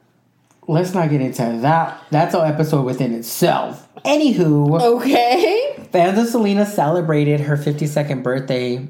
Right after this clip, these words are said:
Speaker 1: la-, this past week.
Speaker 2: Mm. When's her birthday?
Speaker 1: It was the sixteenth. Would have been, she would have been fifty-two,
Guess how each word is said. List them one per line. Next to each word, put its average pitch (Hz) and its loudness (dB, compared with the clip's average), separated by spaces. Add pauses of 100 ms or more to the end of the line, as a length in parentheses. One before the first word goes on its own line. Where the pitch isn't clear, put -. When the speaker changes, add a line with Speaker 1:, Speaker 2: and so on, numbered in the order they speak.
Speaker 1:
la-, 120 -4
this 135 -6
past 123 -4
week. 117 -6 (100)
Speaker 2:
Mm. 190 -4
When's 269 0
her 277 -2
birthday? 320 -2 (140)
Speaker 1:
It 165 -4
was 143 0
the 139 -4
sixteenth. 139 -6 (580)
Would 147 0
have 143 2
been, 147 0
she 147 -6
would 151 2
have 160 0
been 165 -2
fifty-two, 165 -2